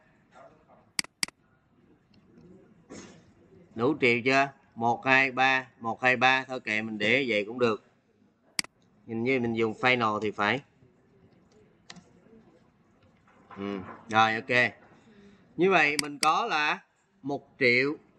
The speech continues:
là T R ha. Ghét thu nhập nếu như mà thu nhập nhỏ hơn chín triệu.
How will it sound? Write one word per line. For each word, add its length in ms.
là 120
T 100
R 280
ha. 560
Ghét 460
thu 180
nhập 420
nếu 360
như 440
mà 300
thu 200
nhập 380
nhỏ 380
hơn 340
chín 360
triệu. 420